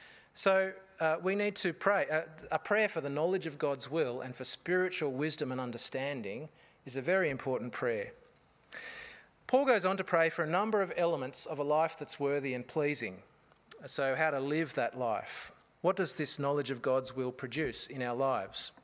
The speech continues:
Well, there are four elements to this life. The first is bearing fruit in every good work.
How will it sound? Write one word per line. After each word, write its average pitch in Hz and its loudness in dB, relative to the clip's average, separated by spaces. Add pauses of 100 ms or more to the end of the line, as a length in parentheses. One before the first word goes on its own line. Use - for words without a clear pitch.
(600)
Well, 165 4
there 170 6
are 160 4
four 214 4
elements 151 -2
to - -4
this 135 -4
life. 131 2
The 151 2
first - 2
is 139 0 (100)
bearing 180 4
fruit 160 0
in 147 -6
every 160 -2
good 139 -2
work. 139 0